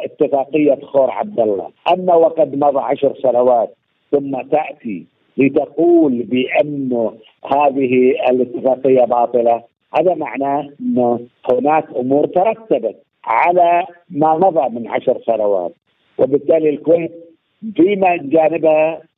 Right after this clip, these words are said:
ملتزمة بما تم، و، آه،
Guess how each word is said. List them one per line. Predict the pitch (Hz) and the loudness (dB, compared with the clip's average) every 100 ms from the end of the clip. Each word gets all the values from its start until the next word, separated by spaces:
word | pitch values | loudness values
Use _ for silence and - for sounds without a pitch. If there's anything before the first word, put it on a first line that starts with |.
| _ _ | _ _
ملتزمة | 131 127 156 151 135 113 104 95 _ - | -4 0 0 0 -4 -6 -8 -16 _ 0
بما | 139 135 131 123 117 113 _ | 2 2 -2 -4 -8 -14 _
تم، | 160 175 208 240 - _ - | 0 0 -4 -14 -18 _ -4
و، | 123 | 0
آه، | 131 127 127 131 - 117 113 110 107 | 2 4 2 -2 -4 0 2 2 0